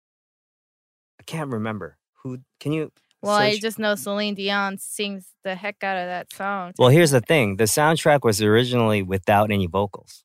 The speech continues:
Speaker 2: Ooh.
Speaker 1: Like, uh, James Cameron specifically wanted it to be, like,
Speaker 2: Yeah.
Speaker 1: is it James Horner?
Speaker 2: Mm-hmm, James
Speaker 1: Okay.
Speaker 2: Horner.
Speaker 1: So apparently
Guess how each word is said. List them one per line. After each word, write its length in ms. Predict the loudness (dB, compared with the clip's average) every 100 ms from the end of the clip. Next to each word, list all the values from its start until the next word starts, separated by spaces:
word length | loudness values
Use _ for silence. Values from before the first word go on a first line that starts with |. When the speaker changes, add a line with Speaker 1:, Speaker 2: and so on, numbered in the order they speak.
| _
Speaker 2:
Ooh. 260 | -12 -10 -14 -20 _ _ _ _ _
Speaker 1:
Like, 280 | 0 0 -4 _ _ _ _ _
uh, 240 | 0 2
James 360 | 2 2 2 0
Cameron 460 | -2 0 2 2 0
specifically 880 | -4 -4 -2 -2 -2 -6 -2 0 0
wanted 600 | 2 2 2 0 -4 -12 _ _ _ -4
it 180 | -2
to 180 | -4 -8
be, 500 | -6 -4 -2 -4 -8 -16 _ _ -14
like, 400 | -4 -2 -2 -8 -14 _ _
Speaker 2:
Yeah. 140 | -20 -20 _ _ -4
Speaker 1:
is 120 | -2
it 60 | 0
James 220 | 2 2
Horner? 240 | 2 0
Speaker 2:
Mm-hmm, 240 | 0 -2 -2
James 240 | -2 -2
Speaker 1:
Okay. 80 | -2
Speaker 2:
Horner. 380 | -2 -6 -8 -14 _
Speaker 1:
So 340 | -2 2 2 0 -10 -20 _ _ _ _ _ _
apparently 680 | -2 2 4 4 2 0 -4